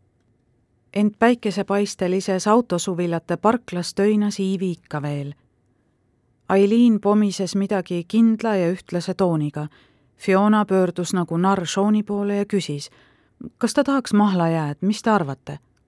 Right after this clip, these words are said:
Sean võpatas. Meie lapsed, kes trumpaksid oma valikulise kuulmisega isegi nahkhiired üle,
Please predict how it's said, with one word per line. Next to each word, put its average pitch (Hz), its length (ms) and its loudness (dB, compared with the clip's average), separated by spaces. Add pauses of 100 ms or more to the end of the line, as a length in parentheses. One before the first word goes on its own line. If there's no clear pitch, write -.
(1300)
Sean 220 400 0
võpatas. 147 600 -6 (2000)
Meie 202 240 2
lapsed, 190 440 -2
kes - 280 -8
trumpaksid 185 640 -2
oma 175 220 0
valikulise 175 640 -2
kuulmisega 170 580 0
isegi 175 320 -4
nahkhiired 196 640 -2
üle, 165 200 -2